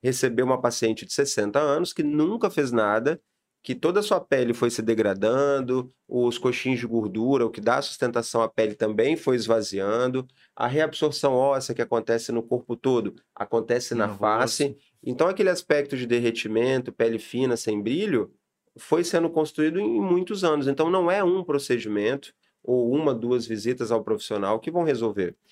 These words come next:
Speaker 1: Então, essa previsibilidade, esse investimento a médio e longo prazo, essa calma, esse tempo pro resultado acontecer é importante pra que a gente, de fato, tenha um resultado verdadeiro, duradouro e sem colocar o paciente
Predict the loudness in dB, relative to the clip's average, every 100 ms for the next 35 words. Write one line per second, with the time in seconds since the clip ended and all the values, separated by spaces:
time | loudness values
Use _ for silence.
0 | _ -2 0 2 2 2 0 2 0 2
1 | 0 0 0 2 2 2 4 2 0 0
2 | -2 0 -2 0 0 -2 0 0 2 2
3 | 2 2 0 -2 -2 -2 0 2 2 2
4 | 2 0 -2 -4 _ _ -4 -2 0 -4
5 | 0 2 2 2 2 2 2 2 2 2
6 | 0 _ _ -8 -6 -8 0 0 2 -2
7 | -4 -2 0 0 0 0 0 0 -2 -2
8 | -4 0 2 2 2 2 0 0 0 -2
9 | -2 -2 0 -2 -4 -8 -2 0 0 -4
10 | _ _ _ _ 0 2 4 2 2 2
11 | 4 4 4 2 2 2 2 2 2 2
12 | 4 0 0 0 2 0 0 0 -4 0
13 | 0 0 -2 0 2 2 0